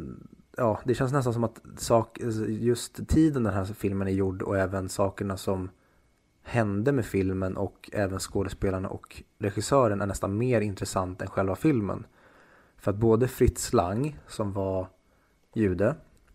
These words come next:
och även, eh, Peter Lorre, eh, som också var jude, de flydde ju några år senare från Tyskland på grund av nazisterna.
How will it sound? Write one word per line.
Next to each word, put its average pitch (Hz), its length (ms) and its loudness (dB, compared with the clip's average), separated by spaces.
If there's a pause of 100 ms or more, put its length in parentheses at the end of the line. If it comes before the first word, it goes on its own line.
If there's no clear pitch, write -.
(380)
och 107 180 -8
även, 98 520 4
eh, 92 480 -2 (140)
Peter 104 240 2
Lorre, 98 540 0 (1080)
eh, 95 320 -2
som 117 140 0
också - 200 -2
var 110 40 4
jude, 95 360 0 (200)
de 117 340 4
flydde 123 560 2
ju 117 200 8 (100)
några 104 240 4
år 98 180 2
senare 101 680 2 (340)
från 95 300 0
Tyskland - 640 -2
på - 80 -2
grund 98 300 2
av 90 320 -2 (840)
nazisterna. - 540 0